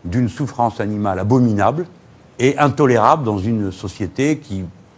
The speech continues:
met en avant des valeurs de compassion. Bon, les animaux sont des êtres sensibles. Euh, bon,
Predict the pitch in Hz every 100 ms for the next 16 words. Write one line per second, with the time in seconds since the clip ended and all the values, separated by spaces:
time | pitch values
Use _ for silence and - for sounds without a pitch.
0 | - 95 131 135 120 107 110 156 110 92
1 | 92 120 107 90 98 98 101 92 107 98
2 | 113 131 131 - - - _ _ - -
3 | 85 92 95 95 101 139 - 95 95 131
4 | 131 104 - 107 - 110 82 76 - _
5 | _ _ - 92 92 90 90